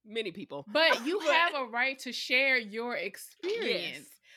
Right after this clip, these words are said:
Speaker 2: We didn't say anything about her as a
Speaker 1: And I,
Speaker 2: person.
Speaker 1: yeah.
Speaker 2: We said how we felt about your compliments of, uh, com-, backhanded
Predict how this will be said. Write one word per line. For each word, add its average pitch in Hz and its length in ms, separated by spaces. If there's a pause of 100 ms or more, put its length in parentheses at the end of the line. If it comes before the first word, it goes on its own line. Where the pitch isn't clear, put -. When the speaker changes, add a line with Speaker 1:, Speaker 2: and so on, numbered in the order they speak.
(140)
Speaker 2:
We 302 100
didn't 427 340
say 349 200
anything 392 340
about 262 280
her 269 180
as 214 180
a - 20
Speaker 1:
And 190 100
I, 415 420 (120)
Speaker 2:
person. 190 120
Speaker 1:
yeah. 403 280 (140)
Speaker 2:
We 320 220 (220)
said 220 380
how 254 340
we 285 340 (120)
felt 196 260
about 214 400
your 262 140
compliments 226 640
of, 214 180
uh, 190 60 (300)
com-, 190 340 (500)
backhanded 220 960